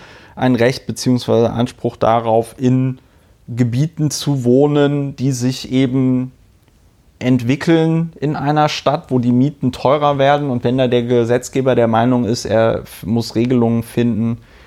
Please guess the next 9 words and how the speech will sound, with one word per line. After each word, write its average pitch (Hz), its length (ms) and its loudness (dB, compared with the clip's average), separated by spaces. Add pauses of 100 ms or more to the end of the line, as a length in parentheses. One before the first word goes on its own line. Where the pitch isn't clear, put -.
(320)
um 123 340 2
die 117 380 0
Mietpreisentwicklung 120 1400 0
zu - 280 -2
begrenzen, 127 680 -2
dann 117 300 0
kann 127 320 -2
er 117 240 0
das 117 500 -2